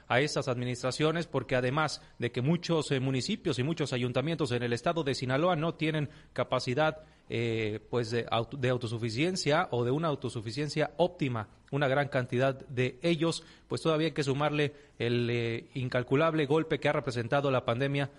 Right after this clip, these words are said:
de covid diecinueve en este último año y medio.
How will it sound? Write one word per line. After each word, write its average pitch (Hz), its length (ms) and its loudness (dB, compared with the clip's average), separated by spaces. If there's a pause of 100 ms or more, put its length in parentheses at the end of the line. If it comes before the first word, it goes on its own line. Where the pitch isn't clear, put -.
(160)
de 143 160 2
covid 127 240 0
diecinueve 131 640 0
en 120 80 -2
este 131 340 0
último 123 600 -2
año 131 420 0
y 120 140 -4
medio. 127 500 0